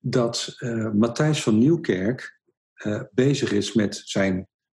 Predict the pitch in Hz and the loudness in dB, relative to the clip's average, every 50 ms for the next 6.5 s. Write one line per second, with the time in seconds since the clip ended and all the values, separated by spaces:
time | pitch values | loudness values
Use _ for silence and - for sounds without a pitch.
0 | _ _ 98 95 98 101 104 92 82 - - - - 120 123 - - - 123 117 | _ _ 0 2 2 2 2 0 -2 -6 -10 -4 -4 -2 -2 0 0 2 2 2
1 | 113 - - - 131 120 117 117 113 110 95 107 101 104 104 104 101 - - 117 | 0 -2 0 2 2 4 4 4 4 4 2 2 2 2 2 2 0 0 0 0
2 | 101 98 92 - 104 98 90 - 147 - - - - - _ - 104 104 113 120 | 0 0 0 0 -2 -2 0 -2 -2 -2 -2 -8 -16 -12 _ 0 0 2 2 2
3 | 113 110 - - 117 101 110 113 107 107 - 123 110 110 107 104 - - 104 101 | 2 0 0 -2 0 0 0 0 0 0 -2 -2 0 0 0 -2 -2 -2 -2 -2
4 | 98 - 113 101 - 127 131 120 107 98 110 101 104 117 117 110 104 90 - 107 | -2 -2 -4 -2 0 2 2 2 2 2 2 2 4 4 4 2 0 -4 -4 -4
5 | 101 101 101 95 110 127 120 98 98 95 - - 107 101 101 - - 160 147 - | -2 -2 0 2 2 2 2 2 -2 -6 -6 -6 -4 -4 -4 -2 0 -2 -2 -2
6 | - 104 - - 113 - - - - - | -6 -12 -14 -14 -12 -12 -12 -14 -14 -18